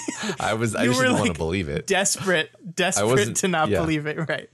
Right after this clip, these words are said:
Speaker 2: I wasn't willing to accept the obvious thing the story was telling me,
Speaker 1: <laughs>
Speaker 2: um, which is the best way to read.
Speaker 1: Sure, sure. <laughs>
Speaker 2: Um, so yeah, uh, <laughs> I, I love,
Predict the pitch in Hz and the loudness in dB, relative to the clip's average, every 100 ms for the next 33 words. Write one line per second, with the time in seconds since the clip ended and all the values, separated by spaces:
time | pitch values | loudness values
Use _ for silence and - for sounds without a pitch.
0 | - 101 120 113 107 107 107 101 87 - | -4 0 2 0 0 0 0 0 -2 0
1 | 98 95 - 85 82 85 82 82 - 87 | 0 0 -2 0 2 0 0 -2 -2 -4
2 | 80 78 - 80 78 71 - 78 - - | -4 -8 -6 -4 -4 -6 -10 -12 -10 -6
3 | 80 76 67 67 90 277 - 240 - 214 | -4 -4 -6 -8 -6 -6 -4 -6 -4 -6
4 | - - - 69 69 80 78 - _ - | -6 -10 -12 -10 -10 -12 -16 -20 _ -6
5 | 98 - 104 - 82 85 90 - 78 80 | -4 0 -2 -2 -4 -2 -2 -2 -2 -2
6 | 73 76 71 78 - - - 175 - _ | -2 -6 -6 -4 -4 -4 -4 -6 -10 _
7 | - - - - _ _ - _ - - | -12 -10 -10 -10 _ _ -20 _ -20 -6
8 | 403 - - 330 - 330 - - - - | -6 -4 -4 -4 -2 -4 -4 -12 -16 -12
9 | - 104 98 95 92 87 - _ _ _ | -4 0 2 0 -2 -8 -14 _ _ _
10 | _ - - - 95 87 73 64 - _ | _ -20 -8 -2 0 2 0 -4 -12 _
11 | _ 90 85 80 - - 95 - 127 120 | _ -2 0 0 0 -2 -2 -2 0 2
12 | 139 | 2